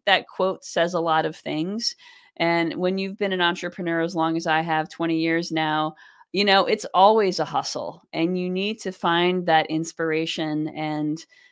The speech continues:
and that, that resilience. And I think the quote really embodies that.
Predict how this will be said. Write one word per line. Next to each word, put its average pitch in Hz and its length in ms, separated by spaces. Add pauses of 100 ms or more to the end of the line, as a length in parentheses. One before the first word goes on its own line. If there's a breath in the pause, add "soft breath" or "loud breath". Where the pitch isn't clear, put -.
(160 soft breath)
and 170 160
that, 165 300
that 160 380
resilience. 170 920
And 160 260
I 156 120
think 175 200
the 165 80
quote 156 280
really 151 280
embodies 143 460
that. 123 260